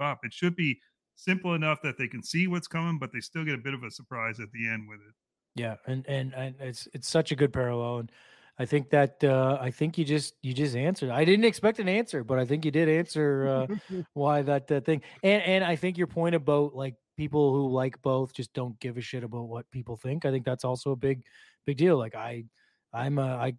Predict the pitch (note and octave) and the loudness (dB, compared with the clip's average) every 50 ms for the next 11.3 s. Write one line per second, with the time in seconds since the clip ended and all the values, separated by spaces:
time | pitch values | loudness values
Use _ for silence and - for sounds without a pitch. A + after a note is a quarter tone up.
0 | _ - C3 B2+ - - C#3 B2+ B2+ B2+ B2 A#2 - C#3+ D3+ C#3 B2 A#2+ A#2 A2 | _ -6 -6 -6 -2 -2 -2 0 0 -2 -2 -2 -2 -2 0 -2 -2 -4 -6 -8
1 | G#2+ A2 - C3+ B2+ C#3 E3+ D3 B2 - A2+ G#2 G2+ A2 A2+ A2 G#2+ A#2 A2+ G#2+ | -8 -6 -4 -2 0 0 0 0 -2 -12 -12 -12 -10 -10 -10 -8 -8 -6 -6 -6
2 | G#2 G#2 - - A2+ A2+ - A#2+ A#2+ A#2 A#2+ B2 A#2+ B2 A#2+ A#2 A2+ A2+ A2 A2 | -6 -6 -6 -8 -6 -6 -6 -6 -6 -6 -6 -4 -4 -4 -4 -4 -6 -8 -10 -14
3 | _ _ - C3+ B2+ B2 B2+ C3+ B2+ B2+ B2 - - - C#3 C3+ C3+ - D#3 C#3 | _ _ -4 -4 -2 -2 -2 -4 -2 -4 -6 -6 -4 -2 -2 -2 0 -2 -2 -2
4 | C3 A2 A2+ - B2+ B2 C3 B2 C#3 C3 B2 D3+ C#3+ C3+ B2 A2 _ - - - | -2 -4 -2 -2 0 0 0 0 0 0 2 4 4 4 2 0 _ -20 -20 -20
5 | - - - - - D#3+ E3 E3+ E3+ E3 D3+ - - D#3+ D3+ D3 D3 C3+ C#3 - | -20 -20 -16 0 4 6 8 8 8 8 4 4 2 2 2 4 2 0 0 -2
6 | - C#3+ B2+ A2+ C#3 C#3 C#3 C3 A#2+ C3+ B2+ - B2 A#2+ B2 B2 B2 A#2+ A#2 G#2+ | -4 -6 -4 -2 -2 -2 -2 -2 -2 -4 -2 -2 -2 0 0 0 -2 -4 -4 -8
7 | A2 A2 A2 A2 - C#3+ D3 D3 D3 C#3 C#3 B2 - - - A#2+ A#2 A#2 A#2 A2 | -8 -10 -10 -10 -4 0 2 4 4 4 2 0 -2 -4 -6 -4 -4 -4 -4 -4
8 | A#2 A#2 A#2 A#2 A#2 A#2+ A#2 A#2 A#2 A2+ A#2 A#2 A#2+ A#2+ A#2+ A#2+ A2+ A#2 A2+ - | -4 -4 -2 -2 -4 -4 -4 -6 -6 -4 -4 -6 -6 -8 -8 -8 -8 -8 -8 -10
9 | - - A#2 A#2 A2+ A2+ A#2 A#2 A2 A2 A2+ A2+ A#2+ A#2+ A2+ A#2 C3 E3 F3+ - | -10 -8 -8 -6 -6 -6 -6 -6 -6 -10 -14 -14 -14 -14 -12 -8 -6 -6 -6 -6
10 | _ _ _ _ _ _ - B2+ C#3+ D3 C#3 D#3 F3 C#3+ G#2+ G2+ G#2+ G#2 - B2 | _ _ _ _ _ _ -2 2 4 6 6 8 6 6 4 0 -4 -4 -4 -4
11 | A#2 A#2+ A#2+ A2+ A2 - | -2 -4 -6 -8 -8 -14